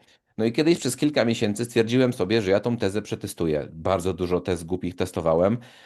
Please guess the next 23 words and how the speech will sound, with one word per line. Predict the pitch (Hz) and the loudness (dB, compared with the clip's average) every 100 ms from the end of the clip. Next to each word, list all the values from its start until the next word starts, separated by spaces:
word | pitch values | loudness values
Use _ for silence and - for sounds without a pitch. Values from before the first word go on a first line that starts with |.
| _ | _
dlatego | - 92 107 | -4 0 2
mam | 104 95 | 2 2
tyle | 101 92 | 2 2
wiedzy | 98 85 | 2 0
teraz | 80 82 98 | 0 2 2
i | 95 | 0
mogę | 95 95 | 0 0
wam | 90 | 0
ją | 90 | 0
przekazać. | 95 - 101 - 131 117 - 127 - 135 - 131 | -2 -4 -4 -2 -2 -2 -4 -4 -4 -2 -2 -2
<laughs> | - - - _ _ - | -6 -20 -20 _ _ -4
I | |
przez | - 117 - | 0 0 2
kilka | 143 147 135 | 2 4 6
miesięcy | 131 123 127 127 131 123 113 - _ _ - | 6 4 2 2 2 2 2 -2 _ _ -8
tylko | 135 131 | -4 2
jeździłem | 117 107 110 113 | 2 2 2 2
na | 107 | 2
rowerze, | 104 98 110 117 135 | 2 2 2 0 0
do | - | -4
tego | - 120 110 | -2 0 0
na | 110 | 0
siłowni | 113 113 104 107 113 | -2 -4 -2 -2 -4